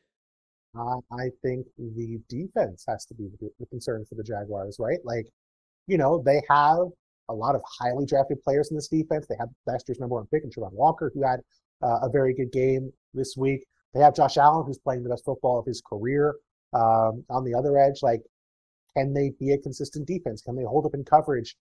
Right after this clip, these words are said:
when they have to play Travis Kelce, when Travis Kelce had, like, crazy numbers against them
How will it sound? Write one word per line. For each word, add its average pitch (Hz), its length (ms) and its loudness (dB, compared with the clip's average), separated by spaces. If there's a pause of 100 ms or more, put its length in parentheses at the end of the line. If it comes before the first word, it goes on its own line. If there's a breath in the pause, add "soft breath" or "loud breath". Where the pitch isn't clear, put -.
(160)
when 131 160 0
they 139 100 -4
have 139 200 0
to 147 60 -4
play 135 160 -2
Travis 104 300 -4
Kelce, 98 420 -8
when 107 440 -12 (280)
Travis 123 200 -4
Kelce 113 240 -10
had, 113 100 -12
like, 113 120 -6 (280)
crazy 180 320 -8
numbers 110 380 -10
against 98 300 -16
them 92 240 -14